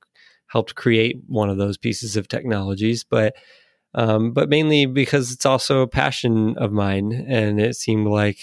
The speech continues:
something that I could personally use as much as anyone else. And measuring H R V or measuring other markers if you have,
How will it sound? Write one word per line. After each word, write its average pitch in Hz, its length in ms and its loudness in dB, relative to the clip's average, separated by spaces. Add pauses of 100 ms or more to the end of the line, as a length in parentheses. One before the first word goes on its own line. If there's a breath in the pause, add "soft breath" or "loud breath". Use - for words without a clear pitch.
something 110 480 -2
that 107 180 0
I 117 200 0
could - 260 -8
personally 104 440 -4
use 101 420 -4
as 110 140 -6
much 107 240 -4
as 104 80 -4
anyone 101 300 0
else. - 440 -4 (720 loud breath)
And 113 380 -2
measuring 113 440 2
H 110 200 -2
R 107 120 0
V 117 420 2
or 107 80 0
measuring 107 880 0 (380 soft breath)
other 120 200 2
markers 110 640 0
if - 140 -8
you 107 120 -4
have, 110 400 0